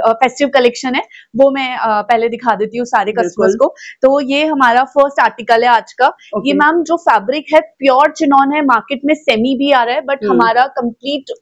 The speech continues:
Speaker 1: pure fabric पे ही डीलिंग है, सारा premium होता है। आप जितना भी हैंडवर्क देखेंगे, mostly सारा, अ, जो भी neckline पे रहता है, वो पूरा handwork है। ये पूरा handwork है, ये चिनॉन फैब्रिक के ऊपर है, इसमें inner lining साथ में रहेगी।
Speaker 2: ओके।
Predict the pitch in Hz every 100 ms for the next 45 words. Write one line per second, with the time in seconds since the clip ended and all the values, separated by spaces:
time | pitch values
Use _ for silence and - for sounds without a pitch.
0 | _ 262 254 277 247 196 247 - 254 262
1 | 247 233 247 285 269 220 240 247 240 226
2 | 240 240 233 240 - - - 233 226 285
3 | 294 302 339 285 240 233 277 254 277 285
4 | 302 294 254 254 - 302 294 247 254 269
5 | 269 226 226 220 196 240 233 285 262 202
6 | - 247 233 240 262 247 240 311 - 262
7 | 285 269 226 202 233 247 262 320 - -
8 | 220 247 254 262 269 277 247 214 247 254
9 | 262 320 - - - 262 285 254 247 269
10 | 277 233 226 269 285 277 269 277 185 -
11 | - - 262 - 240 262 240 196 214 254
12 | 269 247 233 226 240 240 240 226 220 370
13 | - _ 196 175